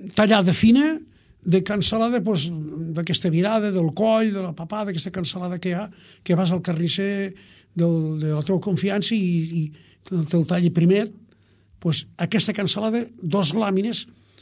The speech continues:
dic làmines com si fossin aquells dos talls de pernil, pues,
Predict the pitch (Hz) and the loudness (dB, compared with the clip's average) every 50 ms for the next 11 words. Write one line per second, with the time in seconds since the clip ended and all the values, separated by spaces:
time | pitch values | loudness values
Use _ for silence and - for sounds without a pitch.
0 | _ _ _ _ _ _ _ - 190 165 - - - 170 156 185 175 180 196 208 | _ _ _ _ _ _ _ -14 -12 -12 -12 -8 -6 -4 -2 -2 -2 -2 -2 0
1 | 220 247 240 208 - - 214 175 - - 180 190 226 - 233 254 - 226 208 165 | 0 0 0 -2 -2 -2 -2 -2 0 0 -2 -2 -2 -2 -2 -2 -2 0 0 0
2 | 165 175 - - - - 190 185 156 143 175 170 170 151 151 156 170 156 175 226 | 0 0 0 -2 -2 -2 -2 0 0 0 0 0 0 0 2 2 2 2 2 0
3 | 262 254 226 - - 175 127 - | -2 -6 -8 -6 -6 -4 -4 -6